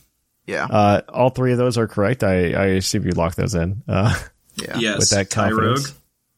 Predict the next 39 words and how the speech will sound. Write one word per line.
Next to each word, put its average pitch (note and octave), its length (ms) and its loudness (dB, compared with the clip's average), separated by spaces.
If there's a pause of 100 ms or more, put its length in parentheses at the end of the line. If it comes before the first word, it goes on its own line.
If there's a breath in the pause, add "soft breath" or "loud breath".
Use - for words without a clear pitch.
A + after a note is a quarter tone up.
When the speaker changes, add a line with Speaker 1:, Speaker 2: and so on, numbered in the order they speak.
(220)
Speaker 1:
Yep, D#3+ 180 -2
Tyrogue C#3+ 380 0
is C#3+ 100 -6
one, C3 180 0
'cause C3+ 120 -4
they've B2+ 100 0
all B2 60 0
Speaker 2:
That A#2+ 100 4
is B2+ 140 2
Speaker 1:
had - 80 -6
Speaker 2:
four. D3 320 2
Speaker 1:
twenty. A#2 160 -6
Speaker 2:
That G#2+ 160 -2
is G#2+ 180 0
four. A#2+ 300 2
That G2 160 0
is G#2+ 160 0
correct. A#2 420 0
There G2+ 160 2
are - 60 2
two - 260 -2
more. F3 480 0 (460)
Speaker 3:
Do A#2+ 140 0
we B2 40 2
have A#2+ 80 0
Speaker 1:
Oh. A#2 140 0
Speaker 3:
strikes? B2 580 -2 (260)
Speaker 2:
Uh, B2 60 2
you C3 220 4
have C3+ 100 2
strikes. F#2+ 360 -2
Three C3 180 2
strikes A#2 320 0
and - 20 2
you're F#2+ 140 4
out. D#2+ 100 2
Speaker 3:
Tox-, - 400 -2
uh, G#2+ 320 2
Toxel. A2+ 560 -2